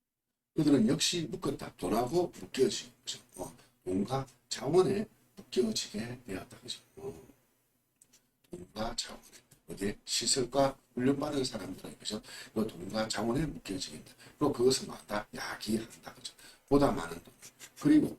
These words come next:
여기가 바로 A가 될 것이고, 분사구문, 그죠? 요것도 또 분사구문인데 여기가 B가 되는 거죠.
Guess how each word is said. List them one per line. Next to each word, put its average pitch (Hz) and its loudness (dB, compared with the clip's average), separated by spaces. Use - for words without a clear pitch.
여기가 170 2
바로 190 -8
A가 113 2
될 78 -10
것이고, - -6
분사구문, 87 -10
그죠? 139 -4
요것도 95 -4
또 - -6
분사구문인데 104 -4
여기가 98 -2
B가 - -4
되는 - -18
거죠. - -14